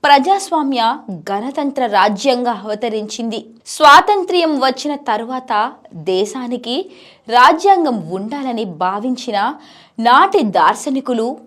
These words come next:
మేధావులు రాజ్యాంగ పరిషత్ను ఏర్పాటు చేశారు. దీనికి అధ్యక్షుడిగా డాక్టర్ బాబు రాజేంద్ర ప్రసాద్ను ఎన్నుకోగా, రాజ్యాంగ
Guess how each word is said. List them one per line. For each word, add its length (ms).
మేధావులు 680
రాజ్యాంగ 640
పరిషత్ను 720
ఏర్పాటు 480
చేశారు. 400
దీనికి 540
అధ్యక్షుడిగా 800
డాక్టర్ 440
బాబు 560
రాజేంద్ర 480
ప్రసాద్ను 580
ఎన్నుకోగా, 720
రాజ్యాంగ 640